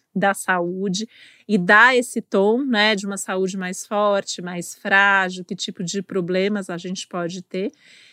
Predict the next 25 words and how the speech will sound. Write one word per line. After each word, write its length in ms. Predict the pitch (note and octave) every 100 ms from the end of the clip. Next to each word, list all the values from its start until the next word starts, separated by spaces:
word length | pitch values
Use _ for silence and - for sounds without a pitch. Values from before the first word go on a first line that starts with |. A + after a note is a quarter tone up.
| _ _
E 100 | D4
a 100 | E4+
casa 420 | - C#4 C4+ C4+
oposta, 720 | D4 - B3 A#3 B3 - -
que 160 | C4+ -
é 60 | A3+
a 60 |
casa 440 | A#3 G#3+ G3+ G#3+ A#3
doze, 720 | A3 G#3+ G#3 G#3+ A#3+ B3+ C4
que 120 | -
fala 440 | C4+ - A3+ A3 A#3
também 540 | B3 A3 G#3 G#3 G#3+
de 220 | G#3+ A3
questões 540 | A3+ G#3+ - G#3 G3+ G#3
de 120 | G#3
saúde 920 | - G#3+ G3 G3 G3+ F3+ G3+ G3 F#3+
mental, 920 | F3+ F3+ F#3 G3 G3 G#3 A3 A#3 A3+
emo-, 300 | G#3 G3+ G3+
principalmente 800 | - A3 A#3 G#3+ G3+ G3 G3 -
psicológica 1120 | F3+ - G3+ G#3 F#3 F3+ F#3+ G#3+ A3 G#3+ -
aí, 320 | F3+ F3+ G#3
né, 240 | A3 G3 G3
saúde 360 | - F3+ F3+ G3
emocional, 640 | F3+ F3+ F#3 F3 F#3 G3
psicológica, 1000 | - - - F3 E3+ F#3+ G3+ G3+ -